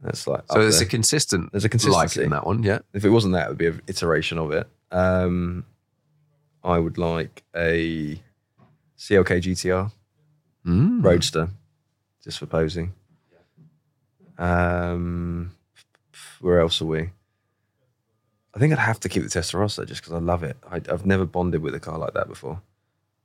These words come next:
Speaker 1: Um, so that, that's,
Speaker 2: Yeah.
Speaker 1: that's staying. Um, what else? Something silly and sort of fun, pre-war-y.
Speaker 2: Okay.
Speaker 1: Yeah,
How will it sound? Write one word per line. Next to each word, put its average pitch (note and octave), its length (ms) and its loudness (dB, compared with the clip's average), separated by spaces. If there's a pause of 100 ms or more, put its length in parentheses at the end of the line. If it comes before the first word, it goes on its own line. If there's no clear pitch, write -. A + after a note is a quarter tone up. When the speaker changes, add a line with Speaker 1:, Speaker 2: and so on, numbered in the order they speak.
(160)
Speaker 1:
Um, D#2+ 640 -2
so D#2+ 120 -10
that, D#2+ 320 -2
that's, - 420 -6
Speaker 2:
Yeah. F2+ 80 -2
Speaker 1:
that's - 120 -4
staying. F2 460 2 (720)
Um, F2 920 0 (680)
what F2+ 180 -2
else? - 560 -6 (1700)
Something A#2 320 4
silly G2 380 4
and F2 180 0 (180)
sort - 180 -12
of - 60 -10
fun, F2 320 2
pre-war-y. E2+ 760 0 (500)
Speaker 2:
Okay. F2 220 2
Speaker 1:
Yeah, D#2+ 200 2